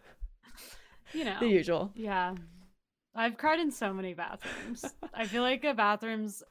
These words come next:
Speaker 1: s-, like, main secondary purpose is for crying.
Speaker 2: Yeah. Oh, yeah. More tears than shits for sure.
Speaker 1: <laughs>
Speaker 2: I feel like, yeah, I don't know. It's just, like,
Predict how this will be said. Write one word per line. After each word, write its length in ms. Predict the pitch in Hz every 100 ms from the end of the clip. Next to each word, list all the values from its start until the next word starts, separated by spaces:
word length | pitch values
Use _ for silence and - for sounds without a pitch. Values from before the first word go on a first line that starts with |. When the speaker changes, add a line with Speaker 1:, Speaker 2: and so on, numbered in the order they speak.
| _
Speaker 1:
s-, 280 | - - -
like, 220 | 233 208
main 420 | 202 196 190 190 196
secondary 500 | 202 185 185 180 175
purpose 460 | 175 160 170 165
is 180 | 165 156 -
for 100 | 175
crying. 580 | - - - - 233 233
Speaker 2:
Yeah. 400 | 202 190 98 196 -
Oh, 180 | 285 302
yeah. 480 | 226 175 151 156 190
More 280 | 196 214 220
tears 340 | 214 196 190
than 160 | 185 165
shits 340 | - 165 -
for 160 | - 165
sure. 460 | - 156 - - 370 466 - -
Speaker 1:
<laughs> 400 | - - - -
Speaker 2:
I 120 | 208 214
feel 200 | 233 240
like, 380 | 262 277 - -
yeah, 260 | 240 247 -
I 100 | 262
don't 180 | 330
know. 160 | 294 294
It's 280 | - 214 214
just, 260 | 240 247 262
like, 300 | 254 247